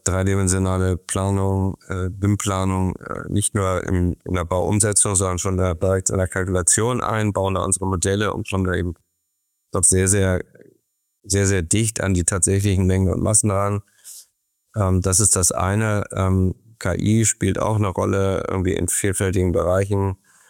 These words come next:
Äh, wir testen jetzt erste Anwendungen, ähm, äh, auf der Baustelle, aber eben auch hier,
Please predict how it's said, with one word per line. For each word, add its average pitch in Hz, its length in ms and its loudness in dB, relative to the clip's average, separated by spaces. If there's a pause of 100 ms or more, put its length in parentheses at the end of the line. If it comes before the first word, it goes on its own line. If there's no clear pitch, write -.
(600)
Äh, 107 80 -2
wir 92 640 2
testen 101 340 2
jetzt 95 180 2
erste - 340 0
Anwendungen, 107 840 0
ähm, 92 500 -4 (2000)
äh, 95 160 0
auf - 200 0
der 107 120 0
Baustelle, 104 720 0
aber 95 360 -2
eben 92 220 -2
auch - 220 -2
hier, 98 500 0